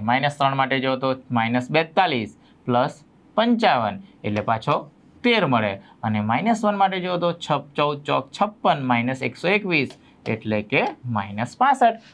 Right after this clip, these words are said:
અગાઉના પણ દાખલામાં આ જ જોયું હતું ને, માઇનસ પાસઠ મળે છે, બરાબર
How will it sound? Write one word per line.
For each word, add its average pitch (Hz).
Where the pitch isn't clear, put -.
અગાઉના 120
પણ 143
દાખલામાં 156
આ 170
જ 160
જોયું 190
હતું 381
ને, 427
માઇનસ 202
પાસઠ 175
મળે 156
છે, 135
બરાબર 220